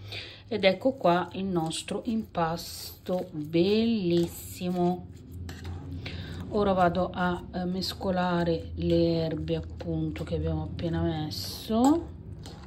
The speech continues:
Potevo anche abbondare un po' di più con le erbette, vabbè, poi gliele metto magari sopra.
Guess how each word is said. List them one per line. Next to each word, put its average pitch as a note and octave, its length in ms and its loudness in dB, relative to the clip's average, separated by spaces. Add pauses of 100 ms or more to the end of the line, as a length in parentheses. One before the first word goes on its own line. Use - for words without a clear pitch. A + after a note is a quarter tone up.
(1600)
Potevo C4+ 320 4
anche C4 200 8
abbondare B3+ 500 8
un B3+ 140 6
po' B3+ 160 8
di B3 180 4
più F3 480 2
con E3+ 200 2
le E3+ 80 6
erbette, E3+ 840 2
vabbè, G3 320 4
poi B3+ 180 2
gliele D#3 140 2
metto D#3+ 300 -2
magari E3+ 340 0
sopra. E3 500 -4